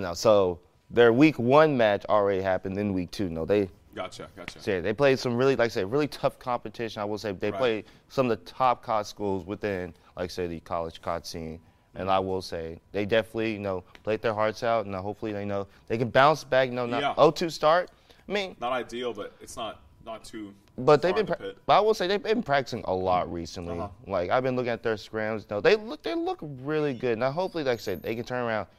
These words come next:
Speaker 1: next week 'cause they got this whole week to just really practice things out,
Speaker 2: Mm-hmm.
Speaker 1: lay the foundations out. I think they can do, I think they can come
Speaker 2: Yeah,
Speaker 1: back.
Speaker 2: I do too.
Speaker 1: And especially, like I said, two games next week, that's the thing that, you know, is gonna be
Speaker 2: Yeah.
Speaker 1: interesting.
Speaker 2: I mean, that'll definitely be a highlight week for sure, right? Being,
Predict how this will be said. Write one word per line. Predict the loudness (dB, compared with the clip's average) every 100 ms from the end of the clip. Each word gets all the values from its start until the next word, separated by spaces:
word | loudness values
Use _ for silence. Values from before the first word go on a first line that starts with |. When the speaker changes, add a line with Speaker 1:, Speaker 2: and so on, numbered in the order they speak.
| _
Speaker 1:
next | 0 2 2 2
week | -2 0
'cause |
they | 0
got | 0 -2
this | -4
whole | 0 2
week | 2 0
to | -8
just | -8 -6
really | -4 -4
practice | -4 -2 -2 -2 -10
things | -8 -2
out, | 2 2 0
Speaker 2:
Mm-hmm. | -8 -20 -6 2
Speaker 1:
lay | 2
the |
foundations | 2 -2 -2 -2 -4 -6
out. | -2 -2 -2 _ _ _ _ 2
I | 4 4
think | 4 -4 -2
they | -4
can | -4 -8
do, | -2
I | -2
think | -2 -4
they | -4
can | -4
come | -6 -2
Speaker 2:
Yeah, | -2
Speaker 1:
back. | -2 -4
Speaker 2:
I |
do | -12 -18
too. | -20 -20 _ -16 -6
Speaker 1:
And | -4
especially, | 0 0 0
like | -4
I |
said, | -4 -2
two | -2
games | 0 0 0
next | -4 -2
week, | 0 0 -2 -14 -20 -20 -20 -4
that's | 2 2 2
the | -4
thing | -2 -2
that, | 0 -2 -2
you |
know, | -4
is | -2
gonna | -2
be | -4
Speaker 2:
Yeah. | -2
Speaker 1:
interesting. | -4 -6 -8 -12 -12
Speaker 2:
I | -16
mean, | -18 -18 -20 _ _ _ _ _
that'll | -8 -6
definitely | -8 -10 -10
be | -10
a | -8
highlight | -8 -8 -8
week | -12 -16
for | -18 -18
sure, | -14 -12
right? | -12 -12 -16 -16
Being, | -14 -12 -14 -20